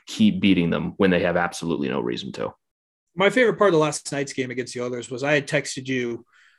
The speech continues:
Speaker 2: when they were down one nothing late in the th-, or I don't even think they were down yet. I was like, "We have to lose eventually, right?" And you just said, "Do we?" <laughs> And I was like, "That's a really good point." And sure as shit, the Avs came back and, and they won that game. And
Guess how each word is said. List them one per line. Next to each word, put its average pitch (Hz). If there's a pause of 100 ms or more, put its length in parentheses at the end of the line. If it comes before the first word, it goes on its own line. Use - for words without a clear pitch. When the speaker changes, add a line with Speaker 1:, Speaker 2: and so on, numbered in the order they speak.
(200)
Speaker 2:
when 143
they 143
were 139
down 143
one 139
nothing 131
late 127
in 131
the 123
th-, -
or 131
I 170
don't 214
even 190
think -
they 156
were 131
down 135
yet. 113
I 120
was 117
like, 120
"We 165
have 254
to 175
lose 160
eventually, 139
right?" 156 (160)
And 156
you 165
just 151
said, 143 (220)
"Do 139
we?" 392 (180)
<laughs> -
And 247
I 226
was 226
like, 180 (300)
"That's 160
a 175
really 170
good 165
point." 170 (100)
And 151
sure 185
as 190
shit, - (160)
the 131
Avs 156
came 165
back 165
and, 131 (500)
and 123
they 139
won 160
that 160
game. 165
And 120